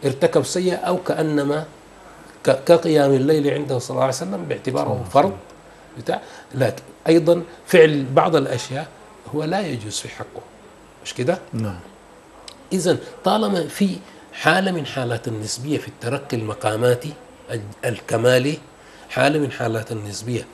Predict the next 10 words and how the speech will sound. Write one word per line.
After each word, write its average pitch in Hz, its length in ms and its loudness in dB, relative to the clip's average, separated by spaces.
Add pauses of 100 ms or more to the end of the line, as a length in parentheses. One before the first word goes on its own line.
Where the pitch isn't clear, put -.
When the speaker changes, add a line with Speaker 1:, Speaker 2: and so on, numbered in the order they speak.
(100)
Speaker 1:
ترى 160 300 4
إنه 139 340 -2
السيئة 180 540 -2
هنا 117 300 -4 (1160)
تعد، 127 220 2 (720)
أو 131 140 6
الحسنة 175 420 0
هنا 123 280 -2 (280)
تعد 135 240 4
حسنة 120 420 -2